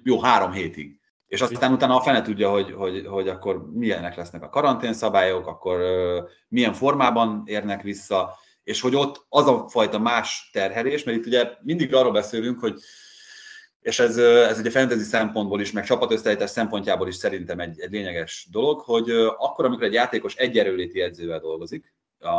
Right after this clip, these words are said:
a klubjánál, mint ami most következik időszak. Tehát ugye most nem mennek a válogatotthoz, nem nyúl hozzájuk senki más, most itt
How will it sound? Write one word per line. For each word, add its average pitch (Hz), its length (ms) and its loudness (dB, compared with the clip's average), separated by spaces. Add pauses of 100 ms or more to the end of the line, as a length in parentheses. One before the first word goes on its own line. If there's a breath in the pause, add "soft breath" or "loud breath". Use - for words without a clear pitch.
a 85 280 -12
klubjánál, 90 560 -2
mint 139 200 2
ami 127 120 4
most 139 180 2
következik 95 440 -2
időszak. 82 460 -12
Tehát - 140 -8
ugye 123 100 0
most 123 120 -4
nem 147 100 0
mennek 101 240 0
a 85 40 -4
válogatotthoz, 143 880 0
nem 127 320 2
nyúl 117 220 0
hozzájuk 104 500 2
senki 92 320 -6
más, 80 260 -10
most 87 200 -20
itt - 260 -20